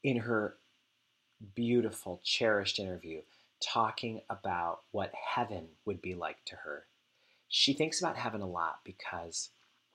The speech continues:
she lost a young son in his twenties back in nineteen ninety-seven, who died when he fell asleep at the wheel coming back from the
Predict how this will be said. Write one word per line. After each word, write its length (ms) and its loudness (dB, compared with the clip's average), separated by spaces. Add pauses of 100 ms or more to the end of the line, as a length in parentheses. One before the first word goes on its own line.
(220)
she 240 2
lost 640 0
a 120 -6
young 400 -6
son 580 -6 (420)
in 160 -8
his 240 -8
twenties 640 -6
back 280 -6
in 100 -14
nineteen 380 -10
ninety-seven, 760 -12 (760)
who 140 -4
died 600 -4 (340)
when 120 -6
he 80 -6
fell 240 -4
asleep 320 -4
at 80 -18
the 80 -6
wheel 300 -2
coming 340 -10
back 280 -6
from 180 -14
the 100 -16